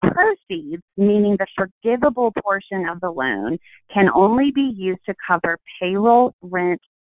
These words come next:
utilities, and interest expense. Uh, the covered period, this is, as I mentioned, an eight-week shot of relief, basically. Um, so the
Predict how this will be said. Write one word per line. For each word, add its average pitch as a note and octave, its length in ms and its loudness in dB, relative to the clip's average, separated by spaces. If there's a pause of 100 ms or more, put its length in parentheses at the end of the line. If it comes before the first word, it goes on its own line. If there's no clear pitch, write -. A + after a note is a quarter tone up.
utilities, F3 800 -2 (340)
and F#3+ 220 4
interest G#3 480 2
expense. - 640 -12 (840)
Uh, F3 120 0
the F#3 100 0 (160)
covered B3 300 0 (100)
period, G3+ 320 -2
this A3+ 160 -6
is, B3+ 120 -2 (120)
as G#3+ 160 -2
I A3 120 2
mentioned, G3+ 500 -2 (100)
an F3+ 160 -6 (200)
eight-week G3 920 -2 (540)
shot F#3+ 300 2
of F3 180 -4
relief, D#3+ 420 -12 (240)
basically. A#2+ 640 -8 (440)
Um, F#3 300 6 (140)
so F#3 200 2 (100)
the F#3 80 -4